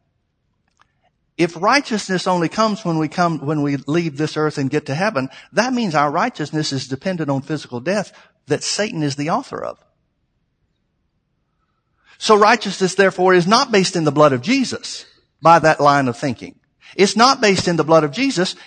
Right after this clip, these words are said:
It's based on physical death that Satan is the originator of. Then we'll be made righteous.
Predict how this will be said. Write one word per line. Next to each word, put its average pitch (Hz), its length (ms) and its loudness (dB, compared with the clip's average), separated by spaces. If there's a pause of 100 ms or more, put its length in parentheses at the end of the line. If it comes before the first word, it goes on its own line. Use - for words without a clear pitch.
It's 202 160 0
based 175 400 0
on 175 240 2 (160)
physical 185 320 4
death 226 480 2
that 233 180 4
Satan 269 380 0
is 196 160 0
the 170 80 4
originator 139 600 0
of. - 200 -12 (960)
Then 277 320 4
we'll 226 120 6
be 185 140 4
made 170 240 0
righteous. 175 540 -4